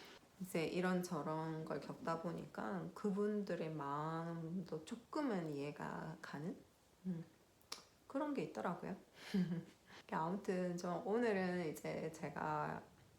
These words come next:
만난 미국에서의 그 성소수자분들,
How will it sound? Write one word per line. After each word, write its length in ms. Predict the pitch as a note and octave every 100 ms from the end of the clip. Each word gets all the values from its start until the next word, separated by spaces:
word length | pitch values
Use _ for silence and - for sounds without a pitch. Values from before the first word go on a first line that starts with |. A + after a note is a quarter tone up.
| -
만난 680 | E3+ E3+ E3 D#3 D#3 D3+ E3+ - - - - -
미국에서의 920 | F#3 F#3 D#3+ D3 D#3 D3 D3 D3+ D3+ -
그 140 | -
성소수자분들, 1700 | - G#3 G3 F#3+ F#3 F#3 E3+ - D#3+ D#3+ E3+ D#3+ - D3 D#3+ G#3